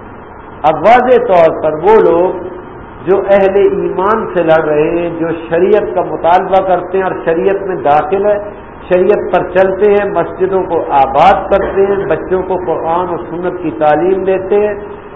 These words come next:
اپنی بیویوں کو دین سکھاتے ہیں، ان کو پردہ کرواتے ہیں، حلال و حرام کی تم-، تمیز کرتے ہیں، اور مرتے ہوئے بھی اللہ کا دین نہیں چھوڑتے، سخت تکلیف میں بھی اللہ کے دین سے چمٹے ہوئے،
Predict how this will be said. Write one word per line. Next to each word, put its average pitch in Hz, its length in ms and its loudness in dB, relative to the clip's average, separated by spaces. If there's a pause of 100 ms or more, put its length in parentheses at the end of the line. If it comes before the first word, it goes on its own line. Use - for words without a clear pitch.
(180)
اپنی 185 400 0
بیویوں 185 380 0
کو 180 160 -4
دین 202 420 -2
سکھاتے 175 460 2
ہیں، 190 80 0
ان 185 200 -2
کو 165 140 -2 (120)
پردہ 175 360 4
کرواتے 185 420 0
ہیں، 185 80 0
حلال 160 360 4
و 151 40 2
حرام 151 640 0
کی 151 80 -8
تم-، 143 400 -4
تمیز 170 300 -4 (120)
کرتے 190 280 2
ہیں، 185 140 0 (340)
اور 165 240 4
مرتے 185 540 0 (880)
ہوئے 214 280 6
بھی 190 120 2
اللہ 170 360 2
کا 156 60 0
دین 160 240 -4
نہیں 156 340 -2
چھوڑتے، 127 340 -4 (200)
سخت - 320 0
تکلیف 190 400 -4
میں 180 180 -6
بھی 170 160 -2
اللہ 170 280 2
کے 165 80 -2
دین 160 300 -4
سے 170 80 -4 (140)
چمٹے 180 300 -2
ہوئے، 120 220 0